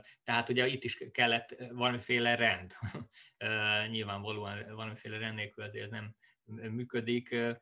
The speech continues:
ö, nyilván a szabad szexualitás is sok helyen problémát okozott. Nem minden hip-, hippi közösségben volt egyébként ez jelen, de ezek azért fölbomlottak. Tehát ugye, ahogy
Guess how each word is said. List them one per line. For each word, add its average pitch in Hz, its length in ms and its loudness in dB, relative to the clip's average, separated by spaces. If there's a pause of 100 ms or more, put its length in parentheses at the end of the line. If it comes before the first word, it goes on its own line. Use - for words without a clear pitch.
(220)
ö, 113 340 -4
nyilván 117 380 2
a 113 60 -6
szabad 117 280 -2
szexualitás 110 720 -2
is 113 100 -10
sok - 200 -10
helyen 104 280 -8
problémát 120 460 -4
okozott. 117 300 -6
Nem 131 140 6
minden 101 380 2 (120)
hip-, 113 280 -10
hippi 110 220 -10
közösségben 104 480 -10
volt 110 220 -8
egyébként 107 420 -12
ez 107 100 -12
jelen, 135 360 -4 (340)
de 147 400 6
ezek 151 240 2
azért 165 220 -2
fölbomlottak. 107 760 -2
Tehát 117 200 -8
ugye, 123 160 -2
ahogy 127 200 0